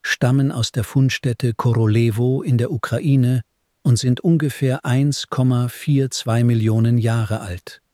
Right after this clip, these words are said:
In der Höhle Sima del Elefante in Spanien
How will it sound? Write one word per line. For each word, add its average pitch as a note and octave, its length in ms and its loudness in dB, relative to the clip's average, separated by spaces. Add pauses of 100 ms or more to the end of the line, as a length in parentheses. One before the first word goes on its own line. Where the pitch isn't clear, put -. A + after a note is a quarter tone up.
(760)
In C3+ 120 4
der A#2+ 160 2
Höhle D3 520 4
Sima C#3 500 0
del B2 220 0
Elefante C3 680 0
in G#2+ 140 -2
Spanien B2+ 680 0